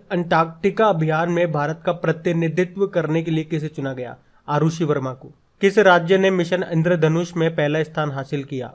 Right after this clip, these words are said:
उड़ीसा। ये एक स्वास्थ्य सेवा पहल है, जिसे शुरू किया गया था पच्चीस दिसंबर दो हज़ार चौदह को।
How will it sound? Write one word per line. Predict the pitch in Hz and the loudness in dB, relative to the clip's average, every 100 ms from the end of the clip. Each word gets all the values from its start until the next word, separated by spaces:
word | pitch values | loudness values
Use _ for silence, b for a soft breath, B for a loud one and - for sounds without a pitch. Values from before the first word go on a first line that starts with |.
| - | -10
उड़ीसा। | 151 143 147 135 - _ _ _ _ _ | -4 -4 -4 -8 -14 _ _ _ _ _
ये | 135 151 | -4 -2
एक | 151 | -2
स्वास्थ्य | - 156 151 160 | -4 -4 -4 -6
सेवा | 160 139 | -4 -4
पहल | 139 127 147 | -6 -8 -6
है, | 135 147 | -6 -6
जिसे | 139 156 | -6 -8
शुरू | 147 165 175 | -2 -2 0
किया | 170 151 | 0 -2
गया | 139 139 | -2 -4
था | 147 | -6
पच्चीस | 151 170 165 180 151 | -6 -6 -6 -6 -4
दिसंबर | 139 131 139 139 135 | -6 -6 -6 -6 -6
दो | 131 | -6
हज़ार | 127 127 | -8 -10
चौदह | - 123 120 | -10 -12 -12
को। | - | -16